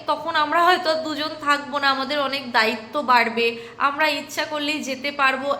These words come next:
এমনটা নয়, কিন্তু এখন আমাদের সুযোগ ছিল, আমরা চাইলে যেতে পারতাম, কিন্তু ওর অফিসটা এমন সময়তেই পড়তে হলো, না হলে কিন্তু আমাদের পুরো ইচ্ছা ছিল আর আমরা যাবই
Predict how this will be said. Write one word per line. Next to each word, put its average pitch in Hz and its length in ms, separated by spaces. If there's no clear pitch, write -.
এমনটা 285 360
নয়, 247 260
কিন্তু 302 180
এখন 320 240
আমাদের 339 220
সুযোগ 320 420
ছিল, 294 220
আমরা 294 260
চাইলে 311 360
যেতে 302 240
পারতাম, 277 400
কিন্তু 277 220
ওর 302 160
অফিসটা 339 600
এমন 330 280
সময়তেই 359 640
পড়তে 302 340
হলো, 311 240
না 285 180
হলে 294 140
কিন্তু 320 260
আমাদের 330 300
পুরো 359 240
ইচ্ছা 403 340
ছিল 370 200
আর 349 300
আমরা 302 180
যাবই 277 380